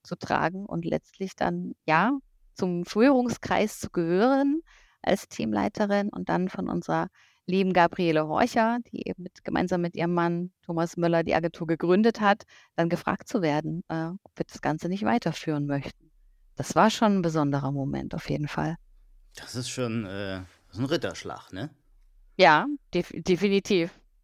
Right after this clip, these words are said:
Speaker 2: Das ist schon echt, echt eine, eine, eine sehr, sehr geile Story. Könnte man fast eine eigene Folge draus machen. Aber du hast ja auch schon gesagt, in den Jahren jetzt, seitdem du dabei bist, aber dann auch nochmal im letzten Jahr, gab es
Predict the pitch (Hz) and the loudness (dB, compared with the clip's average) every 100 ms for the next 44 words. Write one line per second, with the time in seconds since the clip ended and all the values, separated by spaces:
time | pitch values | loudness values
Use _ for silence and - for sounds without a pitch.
0 | - 110 156 147 151 135 139 - 127 127 | -10 -6 -6 -4 -4 -4 -6 -8 -8 -8
1 | - 139 - 101 80 87 92 87 104 104 | -4 -4 -4 -10 -12 -8 -8 -4 -2 -2
2 | 104 92 92 95 - 123 104 110 107 113 | -4 -4 -6 -4 -2 -2 -2 -4 -4 -6
3 | 110 98 98 101 90 131 127 98 98 95 | -6 -6 -4 -6 -4 -2 -2 -4 -4 -6
4 | 98 107 139 - - - - - - 147 | -6 -6 -6 -8 -18 -16 -16 -6 -2 0
5 | 139 127 127 135 123 131 120 123 - 180 | 2 0 -2 -4 -2 -2 -2 -4 -4 -2
6 | 185 165 139 120 127 131 139 107 107 95 | 0 2 2 2 0 0 -2 0 -2 -2
7 | - 113 101 110 107 104 104 101 107 110 | -4 -4 -4 -6 -4 -4 -4 -4 -4 -6
8 | 107 107 107 107 95 110 104 95 95 107 | -8 -8 -6 -8 -8 -6 -6 -6 -4 -4
9 | - - 104 98 101 113 135 131 - - | -6 -8 -8 -4 -2 -2 -4 -6 -16 -20
10 | - - _ 127 104 127 - 131 117 - | -20 -20 _ -6 -4 -4 -4 -6 -6 -10
11 | - | -14